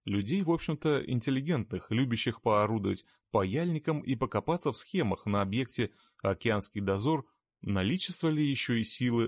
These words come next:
охранения. Помня былые неприятности с местными, их имелось достаточно солидное количество. Разумеется, их тут была не сотня, ибо, оставляя каждого солдата на несколько месяцев, требовалось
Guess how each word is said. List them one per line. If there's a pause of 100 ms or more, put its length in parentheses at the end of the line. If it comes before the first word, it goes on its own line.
охранения. (600)
Помня
былые
неприятности
с
местными, (180)
их
имелось
достаточно
солидное
количество. (420)
Разумеется, (180)
их
тут
была
не
сотня, (100)
ибо,
оставляя
каждого
солдата
на
несколько
месяцев, (440)
требовалось